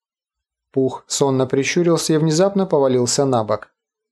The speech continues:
Задрав к небу одну из лап, он принялся вылизывать рыжую шерсть, изредка поглядывая на побледневшего Антона.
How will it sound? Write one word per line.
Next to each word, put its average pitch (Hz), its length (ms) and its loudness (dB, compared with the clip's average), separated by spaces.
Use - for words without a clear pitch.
Задрав 175 460 0
к - 60 -4
небу 196 280 2
одну 175 240 2
из 170 160 0
лап, 196 360 0
он 139 180 0
принялся 139 440 0
вылизывать 131 520 2
рыжую 123 320 2
шерсть, 175 440 -2
изредка 196 480 0
поглядывая 165 640 2
на 147 100 0
побледневшего 123 800 0
Антона. 123 460 -2